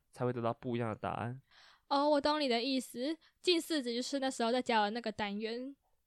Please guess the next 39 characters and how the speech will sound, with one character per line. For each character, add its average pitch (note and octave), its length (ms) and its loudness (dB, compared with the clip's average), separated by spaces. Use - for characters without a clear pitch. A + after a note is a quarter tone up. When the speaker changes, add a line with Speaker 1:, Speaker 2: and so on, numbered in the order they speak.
Speaker 1:
然 B2+ 160 -4
后 D#3+ 100 2
那 D#3+ 120 2
个 C3 180 -2
小 B2+ 160 0
朋 C3 140 0
友 A#2 80 2
不 A#2+ 140 -4
认 B2 200 4
真 A#2+ 160 2
学， A2+ 400 0
所 - 160 2
以 - 20 6
回 B2 160 2
家 A#2 140 6
问 B2 160 4
爸 A2 100 2
爸 G#2+ 140 0
妈 G2+ 160 -2
妈， G#2 300 -4
然 B2+ 120 0
后 D3+ 60 4
爸 D3 140 2
爸 C3 140 4
妈 C#3 100 2
妈 B2+ 340 2
也 B2 100 -4
没 B2+ 100 -2
有 C3+ 120 2
学 A2 200 -4
过， A#2 360 4
所 - 140 -6
以 A#2+ 80 0
他 B2+ 100 -2
们 A#2 100 -4
就 B2+ 100 0
只 B2 160 -6
能 A2 120 -4
说： B2 360 2